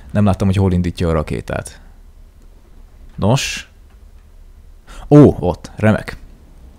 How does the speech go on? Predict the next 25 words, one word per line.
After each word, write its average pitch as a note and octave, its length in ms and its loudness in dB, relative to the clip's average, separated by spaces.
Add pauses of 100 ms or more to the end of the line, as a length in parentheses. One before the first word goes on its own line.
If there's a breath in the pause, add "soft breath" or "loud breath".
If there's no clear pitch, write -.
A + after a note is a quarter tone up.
(520)
No, A#2+ 140 0
ezt A#2+ 200 2
már F#2 180 0
látni F2+ 300 0
fogjuk. D2 400 -10 (720 soft breath)
Hol A2+ 160 2
vagy, A2+ 160 4
pajtás? D#2+ 380 -4
Itt. - 360 -12 (680 soft breath)
Elég E3 320 2
masszív A2 400 2
sebességet E2+ 600 -4
tud E2 200 -8
víz E2+ 220 -6
alatt, D2 400 -6 (100)
tizenhat G2 640 0
méter F2 340 -2
per - 140 -8
szekundumot, F2+ 520 -4
ami A#2+ 120 0
nagyon A#3+ 320 -2
jónak F#2+ 340 -6
számít - 520 -10
ilyen, C2+ 460 -8
ö, - 220 -10